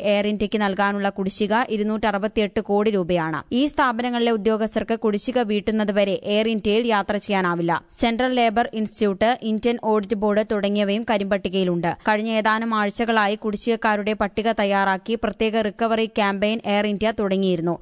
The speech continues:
ഇതിലൂടെ അൻപത് കോടി രൂപ തിരിച്ചുപിടിക്കുകയും ചെയ്തു. കുടിശ്ശികക്കാർ ആണെങ്കിലും ഏതാനും സ്ഥാപനങ്ങളെ എയർ ഇന്ത്യ കരിമ്പട്ടികയിൽ ചേർത്തിട്ടില്ല. എയർപോർട്ട്സ് അതോറിറ്റി ഓഫ് ഇന്ത്യ, ലോക്സഭ, കേന്ദ്ര വ്യോമയാന മന്ത്രാലയം, ലേബർ കമ്മീഷണർ എന്നിവയാണ് രക്ഷപ്പെട്ടത്. കേന്ദ്ര ഏജൻസി ഉദ്യോഗസ്ഥർ വ്യോമയാത്രയ്ക്ക്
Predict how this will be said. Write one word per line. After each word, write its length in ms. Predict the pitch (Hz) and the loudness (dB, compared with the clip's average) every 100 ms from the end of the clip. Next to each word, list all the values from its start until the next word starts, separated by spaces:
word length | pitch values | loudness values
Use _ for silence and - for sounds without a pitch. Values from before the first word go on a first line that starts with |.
| - | -2
ഇതിലൂടെ 340 | 202 214 214 | 0 2 2
അൻപത് 340 | 214 208 220 226 | 0 0 -2 0
കോടി 240 | 226 220 | 2 2
രൂപ 200 | 214 214 220 | 2 0 0
തിരിച്ചുപിടിക്കുകയും 840 | 214 190 247 214 202 202 196 190 | -2 -4 -4 -2 -2 0 0 0
ചെയ്തു. 320 | 180 185 196 294 | 0 0 2 0
കുടിശ്ശികക്കാർ 680 | 262 247 - 311 302 285 269 | 2 0 2 0 2 2 2
ആണെങ്കിലും 440 | 240 240 240 240 | 0 0 0 2
ഏതാനും 380 | 226 233 240 254 | 2 2 0 0
സ്ഥാപനങ്ങളെ 600 | - 226 214 220 220 220 226 | 0 2 2 0 2 2 2
എയർ 220 | 220 214 | 0 2
ഇന്ത്യ 260 | 220 208 226 | 2 2 0
കരിമ്പട്ടികയിൽ 640 | 220 208 208 208 190 202 | 0 0 0 -2 0 0
ചേർത്തിട്ടില്ല. 540 | 214 196 185 185 180 170 - - | 2 0 0 -2 0 0 -2 0
എയർപോർട്ട്സ് 500 | 214 214 240 233 233 | 0 0 -2 0 0
അതോറിറ്റി 360 | 214 220 214 | 0 0 0
ഓഫ് 200 | 214 - | -2 0
ഇന്ത്യ, 220 | 196 190 214 | -2 2 2
ലോക്സഭ, 480 | 214 202 196 - 202 208 233 | 2 2 0 -4 0 -2 -2
കേന്ദ്ര 340 | 220 214 226 | -2 0 0
വ്യോമയാന 520 | 208 202 202 214 208 | 0 0 0 0 0
മന്ത്രാലയം, 560 | 202 185 185 185 190 269 - | 0 0 0 2 2 0 -4
ലേബർ 360 | 214 233 240 269 | 0 2 2 0
കമ്മീഷണർ 260 | 254 226 220 214 226 214 | 0 -2 -2 -2 0 0
എന്നിവയാണ് 120 | 208 196 190 214 | 0 2 2 0
രക്ഷപ്പെട്ടത്. 380 | 220 - 202 180 170 175 - | -2 -2 -4 -2 -2 -2 -2
കേന്ദ്ര 320 | - 214 214 | -2 0 2
ഏജൻസി 400 | 226 220 233 220 233 | 0 0 -2 -2 -2
ഉദ്യോഗസ്ഥർ 560 | 190 220 214 214 240 | 0 0 0 0 -2
വ്യോമയാത്രയ്ക്ക് 840 | 220 208 208 220 214 196 208 196 | 0 0 0 0 0 0 -4 0